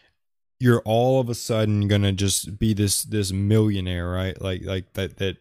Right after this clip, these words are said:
A M C is just gonna make you a millionaire off five dollars. Like, it's, that's not, that's not the thing. Uh, it's not gonna make you, you're not, you know, if you went and got it, did a home equity loan and, you know, and you took out fifty thousand dollars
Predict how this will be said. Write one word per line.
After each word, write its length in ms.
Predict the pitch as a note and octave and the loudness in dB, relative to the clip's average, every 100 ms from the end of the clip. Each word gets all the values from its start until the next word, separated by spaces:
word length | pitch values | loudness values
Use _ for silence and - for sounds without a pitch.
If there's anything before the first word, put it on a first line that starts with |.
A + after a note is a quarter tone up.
| - | -2
A 180 | A2+ B2 | 4 4
M 120 | A2 | 2
C 240 | - A2+ | 0 2
is 80 | G#2 | 2
just 180 | F#2+ - | -2 -4
gonna 140 | G2 | -4
make 360 | F#2+ G2 G2+ - | 0 0 0 0
you 140 | G#2 | 0
a 60 | F#2+ | 2
millionaire 600 | G2 G#2 G#2 G2+ G2 F#2+ | 0 0 0 -2 -2 -2
off 140 | F2+ | -2
five 260 | F#2+ F2+ F2 | -4 -4 -4
dollars. 400 | F2+ E2+ F2 G2 | -4 -4 -6 -4
Like, 240 | F#2+ - | -4 -4
it's, 220 | F2+ - | -10 -10
that's 300 | - G#2+ - | -6 -4 -4
not, 300 | G#2+ G#2+ A2 - _ - - - _ - | 0 0 0 -4 _ -20 -20 -20 _ -4
that's 220 | G#2 - | -2 2
not 420 | G#2+ A2 A2+ - | 2 2 0 -2
the 100 | G#2 | -4
thing. 420 | - G2+ F#2 F#2 - - - - - | -2 0 0 -4 -10 -20 -20 -8 0
Uh, 140 | F#2+ F#2+ | 0 0
it's 120 | G2+ | 2
not 160 | A#2 | 2
gonna 160 | A#2+ A#2+ | 4 2
make 300 | A2+ A#2 - | 4 2 4
you, 120 | A#2+ | 6
you're 220 | A#2 A2+ | 6 6
not, 220 | A2+ A#2+ B2+ _ | 4 2 0 _
you 220 | - A2+ | -4 2
know, 200 | G#2+ G2+ F#2+ - - - _ _ _ _ | 2 2 -2 -14 -20 -20 _ _ _ _
if 140 | A2+ A#2+ | -2 2
you 80 | |
went 160 | C#3+ D3+ | 4 4
and 60 | C#3+ | 4
got 140 | C#3 | 4
it, 120 | B2 | 4
did 100 | C#3 | 2
a 80 | B2 | 4
home 240 | A#2 C#3 | 2 4
equity 320 | C3+ C#3 C#3+ C#3 | 4 2 2 2
loan 380 | C#3+ C#3 C#3 | 4 4 2
and, 100 | B2+ | 0
you 80 | A#2 | 0
know, 200 | A#2 A2+ | 0 2
and 80 | A2+ | 0
you 80 | A#2 | 0
took 220 | C3 B2 | -2 2
out 380 | A#2+ A#2 A2+ - _ _ _ _ | 4 4 2 -2 _ _ _ _
fifty 240 | D3 C3+ | 0 2
thousand 380 | C3 C3 C3 B2 | 2 4 2 2
dollars 640 | B2 B2+ B2 B2 A#2 - | 2 4 4 4 0 -4